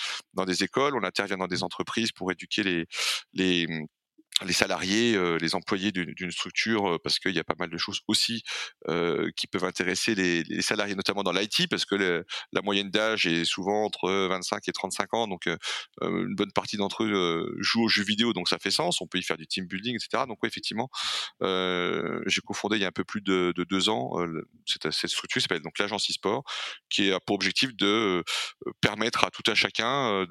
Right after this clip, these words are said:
de comprendre. Alors c'est uniquement des, des professionnels qui sont, qui sont adhérents au sens, heu, entreprise, heu,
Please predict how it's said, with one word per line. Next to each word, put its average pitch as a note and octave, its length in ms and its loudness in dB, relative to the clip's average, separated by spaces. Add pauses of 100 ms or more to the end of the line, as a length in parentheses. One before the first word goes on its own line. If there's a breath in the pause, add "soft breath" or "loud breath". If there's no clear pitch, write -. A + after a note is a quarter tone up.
(100)
de G#2+ 400 4
comprendre. A2 480 0
Alors E2 200 0
c'est F2+ 320 4
uniquement G#2+ 440 -2
des, E2+ 360 0
des E2+ 80 -2
professionnels G2 520 -2
qui - 120 -8
sont, F2 260 -2 (100)
qui - 100 -8
sont - 160 0
adhérents E2+ 360 0
au G#2 100 0
sens, - 340 2
heu, E2+ 100 0
entreprise, G#2 640 0
heu, E2 100 0